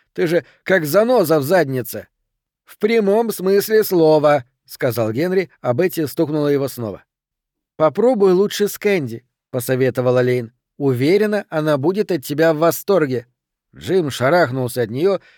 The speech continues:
и исчез за углом. Присоединившись к своим друзьям, Лейн сказала: «Давайте зайдем в пиццерию к Антонио.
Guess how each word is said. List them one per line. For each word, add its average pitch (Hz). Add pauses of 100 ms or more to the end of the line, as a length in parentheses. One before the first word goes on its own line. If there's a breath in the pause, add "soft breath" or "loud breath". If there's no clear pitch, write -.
(120 soft breath)
и 147
исчез 131
за 104
углом. 85 (560)
Присоединившись 170
к -
своим 147
друзьям, 147
Лейн 165
сказала: 123 (640)
«Давайте 170
зайдем 147
в -
пиццерию 180
к -
Антонио. 127